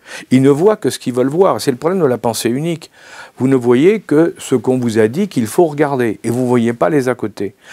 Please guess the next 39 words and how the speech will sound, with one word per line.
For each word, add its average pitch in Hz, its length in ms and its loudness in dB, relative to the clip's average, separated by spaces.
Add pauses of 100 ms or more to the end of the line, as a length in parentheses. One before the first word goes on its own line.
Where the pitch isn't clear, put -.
(300)
Or, 110 160 0
un 175 80 0
service 160 380 0
de 127 80 0
renseignement, 120 560 -2
son - 180 -8
secret, 185 500 -2
justement, 135 460 -6 (300)
c'est - 180 0
de, 110 100 -2 (120)
c'est 120 160 -2
de 107 100 -2
regarder 127 480 0
tout - 160 -10
ce - 100 -12
qu'il - 120 -6
y - 20 0
a 104 60 -2
à 101 40 -4
côté, 95 440 -8 (680)
et 110 80 -2
puis 170 220 0
de 139 60 6
le 110 60 2
faire 113 240 -2
remonter. 135 560 -2 (280)
Mais 147 80 4
si 247 180 2
au-dessus, 175 420 2
les 127 120 0
gens 127 160 0
ne 113 60 -6
veulent 107 160 0
pas 107 140 -2
l'écouter, 90 520 -4 (420)
ça - 140 -2
ne 92 40 -2
marche 120 200 -2
pas. 175 260 -2